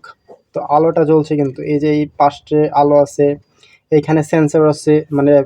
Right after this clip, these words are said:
ক্যামেরা আছে, then সেন্সর, এই যে দেখেন এইখানে একটা সেন্সর আছে, then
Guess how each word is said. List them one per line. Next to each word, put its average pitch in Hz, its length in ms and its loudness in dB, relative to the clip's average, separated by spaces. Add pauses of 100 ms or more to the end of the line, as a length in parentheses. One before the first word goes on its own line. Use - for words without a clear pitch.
ক্যামেরা 160 380 2
আছে, 151 260 -2 (680)
then 143 260 0 (480)
সেন্সর, 170 380 0 (100)
এই 170 160 -2
যে 156 60 -6
দেখেন 143 340 0
এইখানে 156 280 -2
একটা 147 160 -4
সেন্সর 139 380 -2
আছে, 139 240 -2 (1000)
then 147 140 2